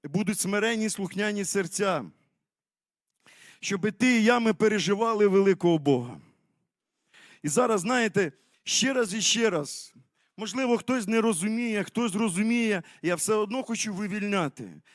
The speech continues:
Змирись під крепку руку Божу. Будь слухняний Слову Божому. Будь посланцем Ісуса Христа, а не втікачем. І хай великий Господь, Він прославляється і проявляється в твоєму житті.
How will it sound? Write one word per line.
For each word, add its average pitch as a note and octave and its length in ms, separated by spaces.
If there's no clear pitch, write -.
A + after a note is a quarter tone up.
Змирись F#3+ 680
під F3 220
крепку D#3 580
руку C#3 320
Божу. B2 360
Будь G#3+ 360
слухняний G3+ 680
Слову F#3+ 440
Божому. B2+ 640
Будь A3+ 280
посланцем A3+ 840
Ісуса A3+ 440
Христа, G3+ 520
а F#3+ 40
не F#3+ 140
втікачем. D3+ 800
І D#3+ 80
хай A3+ 180
великий A3+ 440
Господь, F#3 720
Він G#3+ 220
прославляється G3+ 880
і G#3 60
проявляється E3+ 960
в - 80
твоєму D3+ 440
житті. C3+ 460